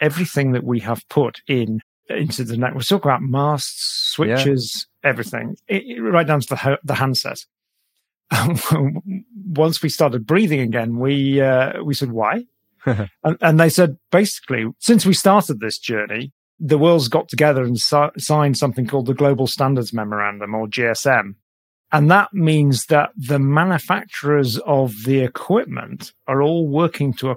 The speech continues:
Speaker 1: common standard. So all the switch boxes, which are a
Speaker 2: <laughs>
Speaker 1: big source of cost, are all manufactured at scale now, and the cost of those is reduced by about seventy-five percent.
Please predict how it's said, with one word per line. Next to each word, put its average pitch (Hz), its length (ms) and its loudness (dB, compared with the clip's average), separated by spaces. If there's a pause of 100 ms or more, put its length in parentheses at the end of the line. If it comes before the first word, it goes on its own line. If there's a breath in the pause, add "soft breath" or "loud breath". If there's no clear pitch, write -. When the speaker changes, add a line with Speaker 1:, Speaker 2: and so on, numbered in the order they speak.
Speaker 1:
common 147 500 -2
standard. 143 600 -4
So 135 160 -2
all 185 100 0
the 202 80 -2
switch - 400 -8
boxes, - 480 -10
which 127 240 -2
are 123 120 -2
a 135 160 -2
Speaker 2:
<laughs> 131 100 -10
Speaker 1:
big 147 160 -2
source 135 340 -2
of - 140 -14
cost, - 440 -4 (400)
are 165 120 4
all 202 140 4
manufactured 156 640 0 (420)
at 170 220 0
scale 175 560 -2
now, - 380 -10
and 135 140 0
the 135 60 0
cost - 340 0
of 127 80 -2
those 123 260 0
is 113 260 -8
reduced 123 560 -4
by 120 200 2
about 117 240 0
seventy-five 123 640 -4
percent. 123 500 -4